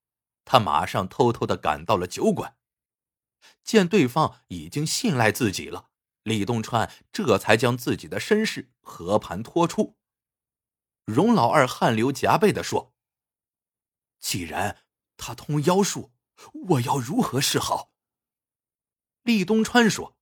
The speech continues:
：“这些年来，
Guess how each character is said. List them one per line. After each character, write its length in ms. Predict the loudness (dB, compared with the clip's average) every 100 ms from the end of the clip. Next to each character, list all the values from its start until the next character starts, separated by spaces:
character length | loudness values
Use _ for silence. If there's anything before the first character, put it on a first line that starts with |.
| _ _ _ _ _ _ _ _ _ _ _ _ _
：“这 240 | -10 -8 -6
些 160 | -2
年 300 | -2 -2 -6
来， 500 | -4 -2 -2 -2 -6